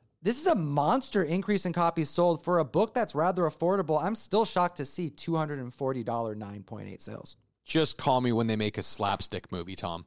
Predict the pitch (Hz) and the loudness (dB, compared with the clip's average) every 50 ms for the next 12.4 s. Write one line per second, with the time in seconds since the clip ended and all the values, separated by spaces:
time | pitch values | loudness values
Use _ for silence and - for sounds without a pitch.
0 | _ - 208 240 285 285 226 156 208 226 226 240 - - - - 151 151 127 117 | _ -2 2 4 4 4 4 4 6 6 6 4 4 0 0 2 2 2 0 -2
1 | _ _ _ _ - - 185 214 226 240 247 220 208 196 196 196 - - 160 170 | _ _ _ _ -8 -4 -2 0 2 2 4 6 6 6 4 2 0 -2 -6 -4
2 | 190 202 170 175 180 175 - - - 160 165 165 160 156 156 156 160 156 151 143 | -2 0 0 0 -2 -4 -6 -12 -8 -6 -4 -4 -2 -2 -2 -2 -2 -4 -6 -8
3 | 143 - _ _ _ _ - 220 254 269 277 277 - 311 330 415 381 262 269 294 | -12 -18 _ _ _ _ 2 4 4 4 4 4 6 6 6 6 6 6 6 6
4 | 311 311 269 190 180 254 247 247 240 220 214 220 226 233 208 240 233 214 - - | 6 4 2 4 2 4 4 4 4 4 2 2 2 0 -2 -2 -4 -6 -8 -6
5 | - 180 185 190 190 185 - - 113 117 117 120 123 123 113 110 120 120 113 101 | -4 -2 -2 -2 -2 -4 -8 -8 -6 -4 -2 -2 0 0 0 2 2 0 0 -2
6 | 98 - - - - 113 120 123 - - 123 - 131 120 127 123 - - - _ | -6 -10 -12 -12 -10 -8 -8 -8 -4 -6 -4 -4 -2 0 0 -2 -2 -4 -18 _
7 | _ _ _ _ _ - 123 131 131 156 151 147 147 143 - - 151 156 160 123 | _ _ _ _ _ -10 -10 -8 -6 -6 -4 -4 -4 -4 -2 -2 0 0 0 0
8 | - - _ _ _ _ _ _ _ _ _ _ - - - 160 190 254 254 180 | -4 -6 _ _ _ _ _ _ _ _ _ _ -14 -4 0 2 4 4 4 4
9 | - 160 147 139 131 160 160 156 139 143 135 123 - - - 156 170 185 190 208 | 2 2 2 2 2 2 2 2 2 2 2 2 0 -2 -2 -2 -2 0 -2 -2
10 | 208 190 - - 151 143 127 120 117 113 - _ - 101 113 117 120 123 135 - | -4 -4 -6 -4 -4 -2 -2 -2 -2 -4 -6 _ -12 -8 -4 0 2 0 0 0
11 | - - - 170 160 - - - - 135 135 131 131 131 123 117 113 131 - - | -4 -8 -8 -8 -8 -8 -18 -14 -10 -6 -4 -2 -2 -2 -2 -2 -4 -6 -8 -10
12 | - - - 233 294 339 359 - | -6 -2 2 4 4 4 4 2